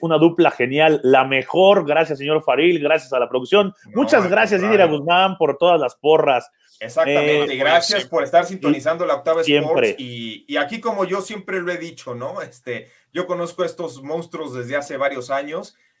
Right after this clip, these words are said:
Speaker 2: Este,
Speaker 3: Muchas gracias, Gonzalo.
Speaker 2: desde hace por lo menos unos ocho, nueve años, diez años, he tenido la fortuna de estar en televisión, este, con ellos y, pues, nada más hay que darles la palabra. <laughs> Ahora sí
Speaker 1: Ah.
Speaker 2: que,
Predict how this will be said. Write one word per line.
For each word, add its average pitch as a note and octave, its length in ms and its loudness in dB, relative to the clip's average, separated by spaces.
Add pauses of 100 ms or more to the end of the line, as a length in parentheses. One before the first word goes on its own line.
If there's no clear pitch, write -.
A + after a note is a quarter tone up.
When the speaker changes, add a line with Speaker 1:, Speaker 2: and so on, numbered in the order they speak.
(140)
Speaker 2:
Este, G#2 420 -12
Speaker 3:
Muchas A2+ 40 -8
gracias, G2 320 -10
Gonzalo. A#2 240 -14
Speaker 2:
desde C#3 140 -4
hace G3 240 0 (140)
por E3 220 -2
lo E3+ 140 0
menos B3 320 -4
unos A3 480 -10
ocho, F#3 420 -4
nueve E3 360 -2
años, E3+ 340 -4
diez D#3+ 200 -12
años, E3 460 -12 (340)
he A2+ 240 -10
tenido D3+ 300 -10
la C3 280 -4 (100)
fortuna C#3 480 -8
de A#2 60 -8
estar C3 220 -6
en C3+ 120 -8
televisión, B2+ 640 -6
este, A2 340 -12
con G#2+ 200 -14
ellos B2+ 440 -10
y, G2+ 200 -20
pues, - 160 -20
nada F3+ 120 -10
más E3 120 -14
hay D3 100 -12
que C#3+ 100 -16
darles C#3+ 240 -8
la G#2+ 120 -6
palabra. G#2 480 -8 (240)
<laughs> - 220 -10 (200)
Ahora A3+ 240 -2
sí C#3 200 -2
Speaker 1:
Ah. - 80 -10
Speaker 2:
que, F#3+ 260 -2